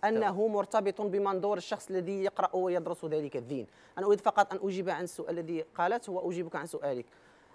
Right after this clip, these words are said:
Speaker 1: إن فرض الدين على الأطفال وفرض الحجاب أو فرض الصلاة هذا شيء يتنافى مع جميع،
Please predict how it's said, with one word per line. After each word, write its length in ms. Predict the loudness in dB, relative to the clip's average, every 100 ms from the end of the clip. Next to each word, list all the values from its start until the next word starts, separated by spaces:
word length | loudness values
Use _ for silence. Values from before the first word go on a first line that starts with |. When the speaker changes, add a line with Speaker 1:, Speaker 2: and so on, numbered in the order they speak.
| -20 -2 4
Speaker 1:
إن 220 | 6 6
فرض 300 | 6 2 4
الدين 300 | 0 4 4
على 220 | 4 4
الأطفال 500 | 4 -2 6 8 8
وفرض 300 | 6 0 -2
الحجاب 480 | -2 -4 2 2 4
أو 120 | 0
فرض 180 | 0 -2
الصلاة 460 | 0 2 6 6 4 -10 _ _ _ _ _ -4
هذا 240 | -2 -2
شيء 280 | 2 2 2 -4 -20 _ -2
يتنافى 600 | -2 0 0 0 -2 -2
مع 160 | -4 -4
جميع، 540 | -4 -2 0 2 0